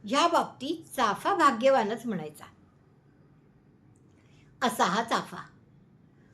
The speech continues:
मनात वसणारा, आपल्या सुगंधानी आसमंत कवेत घेणारा. एका अज्ञात कवीची छान चारोळी आहे. "चाफ्याचं आणि माझं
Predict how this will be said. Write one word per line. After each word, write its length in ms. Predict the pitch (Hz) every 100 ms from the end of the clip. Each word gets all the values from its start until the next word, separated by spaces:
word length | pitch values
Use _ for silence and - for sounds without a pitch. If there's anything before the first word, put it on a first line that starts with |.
| - 240
मनात 420 | 269 269 311 294
वसणारा, 560 | 233 214 190 233 202 156 - - - - - - - -
आपल्या 340 | 262 277 320
सुगंधानी 760 | 320 262 233 302 311 254 233 339 -
आसमंत 760 | 262 247 285 320 254 311 349 339 311
कवेत 240 | 226 240
घेणारा. 460 | 208 202 180 170 - - - - - - - - - - - - - -
एका 240 | 277 269 320
अज्ञात 460 | 240 175 202 254 311 -
कवीची 600 | 226 240 220 269 226 247 - - - _ -
छान 380 | 262 262 320 330 - - _ - - _ _ -
चारोळी 500 | 240 190 196 247 214
आहे. 100 | - - _ - _ - - _ _ - - - _ _ - -
"चाफ्याचं 680 | 330 302 294 359 359 311 294
आणि 400 | 320 339 262 254
माझं 560 | 262 220 190 180 254